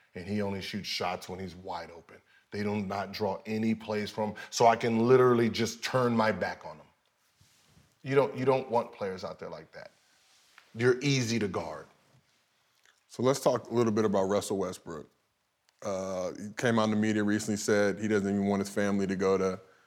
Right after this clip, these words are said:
Speaker 2: Lakers home games anymore just 'cause of the Westbrook thing and him getting booed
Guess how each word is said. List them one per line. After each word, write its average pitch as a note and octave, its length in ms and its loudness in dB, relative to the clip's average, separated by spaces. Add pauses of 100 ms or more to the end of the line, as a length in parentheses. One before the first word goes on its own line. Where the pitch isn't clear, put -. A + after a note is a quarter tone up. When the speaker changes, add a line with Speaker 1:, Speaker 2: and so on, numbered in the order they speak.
(180)
Speaker 2:
Lakers G#2 300 0
home A2 200 4
games G#2 260 2
anymore G2+ 580 2 (560)
just - 160 -12
'cause F#2+ 160 -4
of F#2 200 -4
the F2+ 60 -6
Westbrook A#2 500 2
thing A2+ 280 2
and G2+ 120 0
him F#2 280 -6
getting F#2+ 260 -2
booed G#2+ 420 0